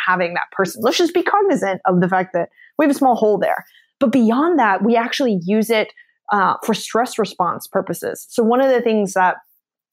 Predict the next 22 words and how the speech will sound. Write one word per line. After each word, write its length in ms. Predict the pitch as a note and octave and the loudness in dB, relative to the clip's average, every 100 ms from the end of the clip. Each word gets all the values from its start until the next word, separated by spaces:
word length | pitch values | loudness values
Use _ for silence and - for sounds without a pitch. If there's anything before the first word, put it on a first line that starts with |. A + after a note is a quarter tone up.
| _ | _
we 140 | A3+ A#3 | 0 2
do 200 | G#3+ G#3 | 4 2
kind 160 | G3 | 0
of 100 | G3 | -2
once 220 | F3 G3+ G3 | 0 0 0
a 60 | |
year 240 | F3+ F#3+ F3 | 0 0 0
is 240 | F#3+ F#3 - - - - | -2 -4 -6 -20 -8 -2
we 80 | |
sit 320 | G#3 - C4+ C4 | 0 0 -2 0
down 240 | A#3+ A3 | 0 2
as 160 | F#3+ - | -2 0
sub 300 | - G#3 A3 | 0 0 2
teams, 480 | C4+ C#4+ D4 C#4 - _ A3+ | 0 2 2 -2 -8 _ 0
and 100 | A3+ | 2
then 140 | A3 | 4
we 100 | G#3+ | 2
sit 260 | G3 A#3 A3+ | 0 -2 0
down 420 | G#3 G3 F#3+ - | 0 0 -2 -4
in 200 | - G#3 | 0 2
locations, 840 | G3+ F#3+ F#3+ A#3 A3+ F#3 E3 F3 - _ - | 2 0 0 0 0 0 -2 -6 -12 _ -2
and 120 | A3+ | -2